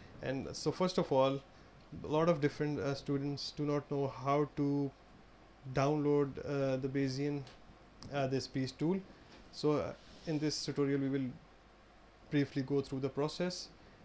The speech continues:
And, uh, first of all, you have to go and search for the beast tool, and, uh, and after searching the beast tool, you, this, uh, website will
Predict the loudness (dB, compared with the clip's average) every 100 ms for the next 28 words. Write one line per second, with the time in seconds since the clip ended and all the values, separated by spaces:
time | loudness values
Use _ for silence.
0 | -6 -2 0 2 4 4 2 -6 -20 -20
1 | -20 -20 -20 -20 -20 -20 -20 -20 -20 -20
2 | -20 -20 -20 2 4 4 2 2 4 4
3 | 4 2 0 -2 0 0 -2 -2 -2 -2
4 | -4 -4 -2 -2 -4 -2 -2 0 0 -2
5 | -4 -4 -2 -2 -2 -2 -4 -8 -16 -16
6 | -10 -6 -4 -2 0 0 -2 -10 -16 -4
7 | -4 -2 -4 -2 -2 -4 -4 -2 0 0
8 | -4 -6 -12 -12 -6 -4 -6 -8 -10 -8
9 | -4 0 0 -2 -4 -4 -4 0 0 0
10 | -4